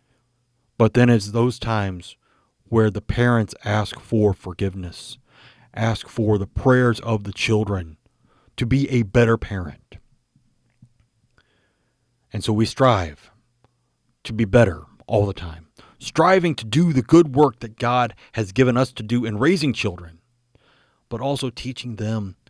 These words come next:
to be respectful, first to parents and then to all those others in authority that we'll get to next week. But until then, this is Pastor Doug Minton, thanking you for standing in the confessional corner with me this week.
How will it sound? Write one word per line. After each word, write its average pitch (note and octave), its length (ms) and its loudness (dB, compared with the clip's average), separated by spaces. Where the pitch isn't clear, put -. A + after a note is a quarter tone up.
to - 80 -12
be G#2 400 -4
respectful, - 720 -10
first - 460 0
to C3 80 -8
parents G2 560 -8
and A2 180 -2
then A2+ 160 -2
to F#2 220 -6
all A2+ 200 4
those G2+ 320 -2
others G2 560 -4
in G2+ 120 -6
authority F#2 560 -6
that G#2+ 100 -6
we'll F#2+ 140 -8
get F#2 240 -14
to F2 320 -12
next G#2 340 -6
week. - 280 -20
But D#3 120 8
until F#3 320 4
then, A#2+ 280 -2
this E3 240 6
is E3 120 2
Pastor D#3 400 0
Doug C3 200 0
Minton, F2+ 320 -8
thanking G#3+ 500 2
you F3+ 300 2
for A#2 180 -6
standing F3 600 0
in E3 160 -2
the E3 60 -8
confessional C#3 540 -6
corner C3+ 400 -4
with A#2+ 200 -6
me B2+ 120 -2
this A#2 240 -4
week. A#2 320 -6